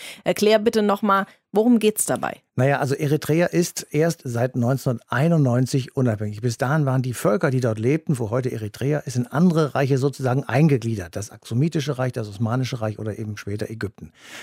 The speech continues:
Speaker 2: Neunzehnhundertsiebenundvierzig kam es dann in die Obhut der Vereinten Nationen und wurde ausgestattet mit einem britischen Mandat. Es war dann Teil Abessiniens bis zu diesem Unabhängigkeitskrieg, der neunzehnhunderteinundneunzig mit der eben schon erwähnten Unabhängigkeit endet. Und seitdem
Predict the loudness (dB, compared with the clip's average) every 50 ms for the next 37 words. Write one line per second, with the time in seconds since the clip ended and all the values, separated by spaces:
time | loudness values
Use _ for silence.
0 | -18 -6 -2 0 2 2 2 2 0 2 2 4 4 4 4 2 2 2 2 2
1 | 2 0 -2 -2 0 -2 0 0 0 0 0 -2 -2 -2 -2 -4 -2 -4 -4 -4
2 | -4 -4 -4 -4 -4 -4 -4 -4 -4 -2 -4 -4 -4 -6 -6 -6 -6 -4 -2 0
3 | 0 0 -2 -4 -4 -4 -4 -4 -4 -4 -4 -4 -6 -4 -6 -8 -6 -6 -4 -4
4 | -4 -4 -6 -6 -8 -10 -8 -8 -8 -6 -2 -2 0 0 0 0 2 2 2 4
5 | 4 2 0 -2 -4 -8 -14 -20 _ _ -20 -20 -20 -8 _ -4 -2 0 0 0
6 | 0 0 -2 -2 -2 0 0 0 0 0 -2 -2 -2 -2 -2 0 2 2 4 4
7 | 4 4 2 2 0 0 0 2 0 -2 0 0 0 -2 -2 -2 -2 -2 -2 -2
8 | 0 0 0 -2 -2 -4 -4 -4 -4 -4 -4 -4 -4 -2 -2 -2 -2 0 -2 -2
9 | -4 -6 -8 -8 -6 -2 0 0 0 0 0 -2 -2 -4 -6 -6 -6 -4 -4 -4
10 | -6 -4 -4 -4 -4 -4 -4 -6 -6 -6 -6 -6 -6 -6 -6 -8 -6 -4 -4 -4
11 | -2 -4 -4 -4 -6 -8 -10 -10 -12 -10 -8 -4 0 0 0 0 -2 0 -2 -2
12 | 0 0 -2 -2 -2 0 2 4 4 4 2 -2